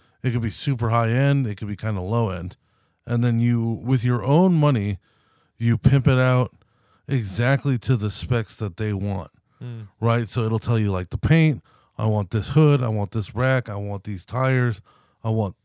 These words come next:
Speaker 1: E M S upgrade level two only, not three or four." You know what I'm saying? Like, it's very very specific, the mods that you put on these cars.
Speaker 2: Sure.
Speaker 1: And then you put, like, thirty grand into it. You go deliver it, you get, like, a hundred.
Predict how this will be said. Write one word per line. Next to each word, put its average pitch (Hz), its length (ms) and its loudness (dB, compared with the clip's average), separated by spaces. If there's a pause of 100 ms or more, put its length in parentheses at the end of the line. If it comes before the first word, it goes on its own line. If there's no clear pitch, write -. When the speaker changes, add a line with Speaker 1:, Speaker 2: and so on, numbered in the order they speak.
(280)
Speaker 1:
E 135 120 4
M 123 160 4
S 127 240 2
upgrade 123 400 -2
level 107 340 -4
two 131 340 2
only, 131 540 2 (460)
not 117 260 0
three 120 180 -2
or 120 80 -2
four." 123 680 0 (500)
You 117 80 -2
know 120 60 2
what 117 80 2
I'm 107 40 -2
saying? 117 220 -2
Like, 107 120 -2
it's 95 180 -6
very 120 600 2 (640)
very 120 460 2
specific, 113 760 0
the 110 80 -4
mods 104 380 0
that 110 100 -4
you 101 100 -6
put 110 140 -2
on 107 120 0
these 98 140 -2
cars. 110 500 -4 (100)
Speaker 2:
Sure. 87 300 -10 (160)
Speaker 1:
And 123 180 0
then 120 120 2
you 113 100 0
put, 127 220 4
like, 107 240 -2
thirty 113 340 -2
grand 101 380 -4
into 95 320 -2
it. 85 160 -6 (420)
You 110 140 -2
go 113 120 4
deliver 98 480 -2
it, 92 120 -10
you 98 120 -10
get, 98 120 -6
like, 92 120 -8
a 90 80 -6
hundred. 80 280 -12